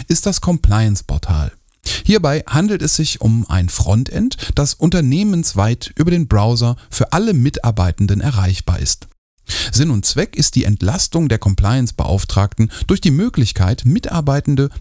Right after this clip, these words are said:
proaktiv compliance-relevante Sachverhalte oder Informationen einmelden zu lassen. Im Anschluss steht Compliance-Beauftragten eine direkte Ver- und Bearbeitung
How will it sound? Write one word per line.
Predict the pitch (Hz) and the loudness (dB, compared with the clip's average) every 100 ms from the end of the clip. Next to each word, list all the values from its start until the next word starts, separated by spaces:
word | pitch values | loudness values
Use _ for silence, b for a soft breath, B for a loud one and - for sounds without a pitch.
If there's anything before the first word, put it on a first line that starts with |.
| - | -2
proaktiv | 202 240 165 - 143 151 - - - | 0 0 -2 0 0 0 -4 -6 0
compliance-relevante | 92 87 92 110 117 110 104 101 101 | 0 2 2 2 2 0 0 0 0
Sachverhalte | 113 143 - 135 135 143 | -2 -2 -2 0 0 0
oder | 175 202 | 0 -2
Informationen | 165 139 101 95 - 107 110 117 | -2 2 2 2 0 2 2 0
einmelden | - 113 120 113 104 104 98 | 2 2 4 4 2 2 0
zu | - | 0
lassen. | 87 87 - - _ _ _ _ _ _ _ _ _ _ _ - | 0 0 -4 -8 _ _ _ _ _ _ _ _ _ _ _ 0
Im | 120 | 2
Anschluss | 233 - 123 139 - | 2 0 0 0 -2
steht | - - 113 113 - | 0 2 0 -2 0
Compliance-Beauftragten | 104 95 95 120 123 - 101 107 - 107 113 - 123 | 0 2 2 0 0 -2 -2 -2 0 0 0 0 0
eine | 113 113 | 2 0
direkte | 233 262 135 - 127 | 0 0 0 0 -2
Ver- | - 107 110 - | 2 2 2 0
und | 101 - | -2 0
Bearbeitung | - 220 98 95 95 92 107 | 0 0 2 2 2 2 0